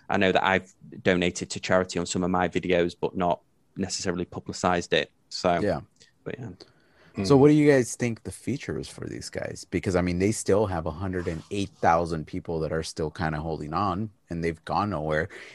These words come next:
Speaker 2: And I guarantee in the, in that last apology video that, uh,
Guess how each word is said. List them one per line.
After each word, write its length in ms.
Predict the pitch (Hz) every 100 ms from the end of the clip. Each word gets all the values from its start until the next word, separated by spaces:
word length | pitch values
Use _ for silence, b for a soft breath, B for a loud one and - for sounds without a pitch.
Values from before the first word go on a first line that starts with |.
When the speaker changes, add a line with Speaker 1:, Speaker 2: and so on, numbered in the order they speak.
| -
Speaker 2:
And 160 | 95
I 120 | 87 85
guarantee 480 | 95 92 87 -
in 180 | 104 98
the, 160 | 95 95
in 80 | 92
that 220 | 87 82
last 320 | 90 82 -
apology 460 | - - 82 92 87
video 320 | 73 78 73
that, 200 | 73 76
uh, 100 | 78